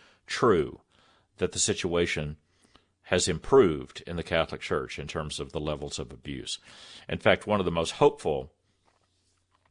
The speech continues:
things in the current report out of Baltimore is the fact that at this point in time, almost all of the abusers and the people who concealed their abuse,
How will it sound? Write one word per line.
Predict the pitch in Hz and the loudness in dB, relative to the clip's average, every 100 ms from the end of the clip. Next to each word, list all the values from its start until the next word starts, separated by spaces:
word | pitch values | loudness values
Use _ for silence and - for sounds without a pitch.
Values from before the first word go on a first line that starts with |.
| - - | -10 2
things | 120 95 85 - | 4 4 0 -4
in | 98 90 | -2 -2
the | 76 | -4
current | - 101 76 - - _ _ _ _ _ _ _ | 0 2 2 -2 -14 _ _ _ _ _ _ _
report | 76 82 - 139 127 - 85 | -8 -6 0 4 6 4 2
out | 85 | 0
of | 67 | 4
Baltimore | 104 139 - 76 65 60 - _ _ _ _ - | 6 6 4 -2 -4 -8 -14 _ _ _ _ -2
is | 92 - | 0 0
the | 90 | 0
fact | - 92 80 - _ _ - | 6 6 6 -2 _ _ -6
that | 87 85 80 - _ _ _ _ _ | 0 2 2 -4 _ _ _ _ _
at | 104 101 | -2 0
this | 113 127 | 2 2
point | - 117 95 | 2 0 0
in | 80 | -2
time, | - 135 95 78 - - - _ _ _ _ | -2 2 2 0 -4 -18 -20 _ _ _ _
almost | - 127 131 107 98 - | 10 10 12 8 6 4
all | 110 117 110 | 6 8 8
of | 82 | 4
the | 90 | 0
abusers | 85 82 107 117 73 62 - - - _ _ _ | -2 -2 0 0 -2 -4 -8 -10 -12 _ _ _
and | 87 90 | -6 -6
the | 82 | -6
people | - 104 87 | -4 -2 -2
who | 82 | -4
concealed | 82 90 - - 139 127 78 76 - _ _ _ _ _ _ _ _ _ _ _ - 80 | -8 -4 0 2 4 4 2 0 -8 _ _ _ _ _ _ _ _ _ _ _ -18 4
their | 101 92 | 6 8
abuse, | 71 73 127 104 65 - - | 4 0 2 2 0 -2 -2